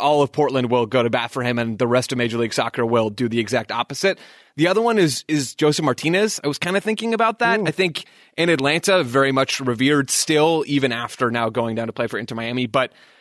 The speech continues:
Speaker 1: I mean, Orlando, and the power of Orlando fans absolutely hating him,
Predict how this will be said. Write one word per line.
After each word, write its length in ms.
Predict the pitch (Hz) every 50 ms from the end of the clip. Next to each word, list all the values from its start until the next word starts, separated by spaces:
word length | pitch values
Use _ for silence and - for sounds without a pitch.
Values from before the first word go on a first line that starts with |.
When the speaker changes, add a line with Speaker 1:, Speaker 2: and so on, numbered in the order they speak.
| _ _ -
Speaker 1:
I 40 |
mean, 140 | 151 156 143 - -
Orlando, 720 | 147 139 127 117 120 135 160 151 131 113 101 87 104 113 _
and 120 | 131 131 127
the 100 | 131 117
power 340 | - - 120 127 131 127 127
of 60 | 123
Orlando 320 | 123 117 120 123 123 123 117
fans 200 | 131 120 110 -
absolutely 420 | - 123 131 123 - 139 123 113 107
hating 640 | 113 107 107 120 151 156 156 156 165 156 139 123 117
him, 320 | 110 117 110 107 107 110